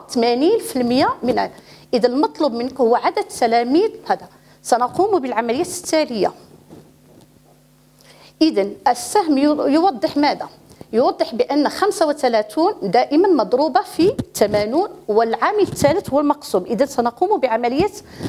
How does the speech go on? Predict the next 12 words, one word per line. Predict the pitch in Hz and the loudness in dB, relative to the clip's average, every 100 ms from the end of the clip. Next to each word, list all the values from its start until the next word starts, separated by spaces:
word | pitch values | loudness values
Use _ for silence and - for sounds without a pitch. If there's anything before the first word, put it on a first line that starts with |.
| - - | -2 0
بعملية | 220 220 233 294 370 | 2 2 2 0 -2
ثلاثية. | - 294 302 330 - 202 - - - - _ | 0 0 2 0 -4 -8 -8 -14 -20 -20 _
ماذا | 240 285 415 | 0 0 0
تقوم | 415 - 349 | -2 0 0
عملية | 285 302 | 0 -2
ثلاثية؟ | 294 - 277 269 226 185 269 | -4 -2 -2 -2 -2 -2 0
إذا | 240 - | 0 0
خمسة | - 392 370 | -2 -2 0
وثلاثون | 339 339 302 277 285 269 214 208 | -2 -2 -2 -2 -2 -2 -2 -2
مضروبة | 202 277 370 320 | -2 0 0 -2
في | - | -4
ثمانون | 220 196 196 190 247 | -4 -2 -2 -2 -2